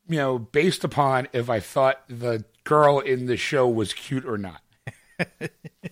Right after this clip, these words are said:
Hey, there I am at seven years old watching the Bugaloos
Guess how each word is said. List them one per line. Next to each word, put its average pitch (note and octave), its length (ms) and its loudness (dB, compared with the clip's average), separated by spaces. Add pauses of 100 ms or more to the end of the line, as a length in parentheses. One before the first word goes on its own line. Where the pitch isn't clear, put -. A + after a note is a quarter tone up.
(1400)
Hey, C3 340 4 (800)
there D3+ 160 10
I G3 60 10
am F#3 120 4
at C3+ 60 0
seven F3+ 260 4
years F3 220 4
old F3+ 160 6
watching D3+ 300 6
the C#3+ 100 0
Bugaloos C3 640 2